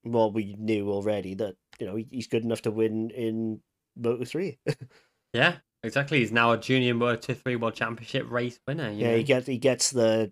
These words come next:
Speaker 1: Moto three Championship win, and then all of a sudden he's verified on Instagram. He's going up in the world, like.
Speaker 2: <laughs> Yeah, he got bloody verification, like, two
Speaker 1: Yeah,
Speaker 2: days
Speaker 1: nice,
Speaker 2: after.
Speaker 1: nice little tick next to his name now. He's like,
Speaker 2: Ah.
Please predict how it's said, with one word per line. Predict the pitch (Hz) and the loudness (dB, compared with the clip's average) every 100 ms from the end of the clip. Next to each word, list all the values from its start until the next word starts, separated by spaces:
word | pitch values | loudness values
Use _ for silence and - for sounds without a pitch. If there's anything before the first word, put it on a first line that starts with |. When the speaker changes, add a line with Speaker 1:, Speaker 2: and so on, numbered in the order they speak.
| _ | _
Speaker 1:
Moto | 143 120 120 | -6 -4 -2
three | 120 113 107 104 - | -2 0 0 -2 -6
Championship | - 110 98 107 - 110 95 | -2 -2 -2 -4 -2 -4 -6
win, | 98 101 | -10 -6
and | 110 107 | -6 -4
then | 107 | -2
all | 107 | -2
of | 104 | -2
a | |
sudden | 101 101 | -6 -6
he's | 101 113 | -8 -4
verified | 107 104 110 98 | -2 -2 -4 -6
on | 95 | -8
Instagram. | 101 - 95 90 | -6 -8 -8 -10
He's | 104 | -6
going | - 110 | 0 0
up | 117 | 0
in | 165 | 2
the | |
world, | 147 98 85 | 2 2 -2
like. | 85 - _ | -12 -16 _
Speaker 2:
<laughs> | - | 6
Yeah, | 262 240 | 8 8
he | - 240 247 | 6 6 6
got | - 226 196 | 6 2 4
bloody | 233 220 | 4 4
verification, | 180 180 175 147 160 - 170 170 151 127 | 4 4 4 4 2 4 2 2 2 2
like, | 120 123 | 0 -2
two | - 143 | 0 2
Speaker 1:
Yeah, | 139 | 4
Speaker 2:
days | 139 135 - | 4 2 0
Speaker 1:
nice, | 143 160 | 4 6
Speaker 2:
after. | - | 6
Speaker 1:
nice | 190 190 | 6 8
little | 180 | 6
tick | - 180 175 | 8 6 6
next | 180 170 - | 4 4 6
to | 170 | 4
his | 143 | 6
name | 143 139 | 6 6
now. | 123 135 | 4 4
He's | 143 131 - | 4 0 -4
like, | 131 151 | -4 0
Speaker 2:
Ah. | 147 | 0